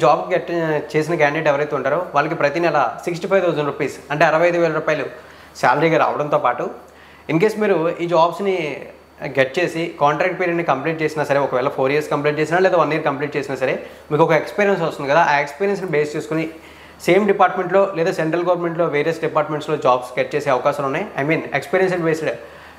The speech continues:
recruitments వస్తాయి కదా, వాటిలో మీరు job get చేసే అవకాశాలు ఉన్నాయి. లేదు, ఈ డిపార్ట్మెంట్లో work చేస్తున్నప్పుడే ఈ డిపార్ట్మెంట్లో ఏదైనా notifications వచ్చినప్పుడు working ఎంప్లాయీస్కి specific reserve చేసిన పోస్టులు అనేవి ఉండడం వల్ల వాటిని కూడా మీకు get చేసే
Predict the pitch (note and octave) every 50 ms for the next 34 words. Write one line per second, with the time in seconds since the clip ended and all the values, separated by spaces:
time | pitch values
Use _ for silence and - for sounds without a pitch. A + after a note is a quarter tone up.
0 | - - C#3 C#3+ F#3 F3+ F#3 F#3+ F#3 F3 E3+ D#3+ - E3+ D3+ D3+ D#3+ F#3+ G3 -
1 | - C#3+ C3+ C3+ C3+ D#3 D#3 D3+ C#3+ C3+ C#3+ C3 B2+ B2 C3+ C#3 C3+ - C#3 -
2 | C#3+ C3 A#2 - - B2 B2+ B2+ - - - D3+ D3 C#3+ E3+ G#3+ - - - -
3 | - - - - C#3 D#3+ F#3+ A3 A3+ - - - F3 E3 F3+ F#3 F#3+ F#3 G3 F#3+
4 | F#3+ G3 G3 F#3+ G3 F#3+ D#3 D3 - F#3+ - - F#3 F3 - F3 E3 D3+ - D#3
5 | F3+ G3+ - - E3+ D#3+ D#3 D#3+ D#3 E3+ E3 E3+ F#3 F#3 F3+ F#3 E3 D3+ D#3+ D#3+
6 | D#3+ D#3 C#3+ - - C#3 C#3+ C#3 D3 D#3 D#3+ - F#3 D#3 D3+ E3 D#3 D3 C3+ -
7 | C#3 B2+ B2+ D#3 G3 A3 - - E3 C#3+ C#3 - G#3 G#3 G3+ F3+ E3+ E3 D#3+ D#3+
8 | D#3 - - D#3+ C#3 B2+ - - - - - - - - - F3+ F3 D#3+ E3 G3+
9 | F#3+ F3+ E3+ D3+ E3 E3+ E3+ E3+ E3+ E3 E3+ D3+ - C#3 C#3+ C#3 - E3 D#3 D#3
10 | D3 C#3 C3+ C3 C3+ C3+ C3 B2+ C#3 F3 A3 - E3+ D3 D#3 E3+ E3 F#3 F3 F#3+
11 | F#3 F#3 F3+ E3 - D#3+ - D#3 - - - D#3 D3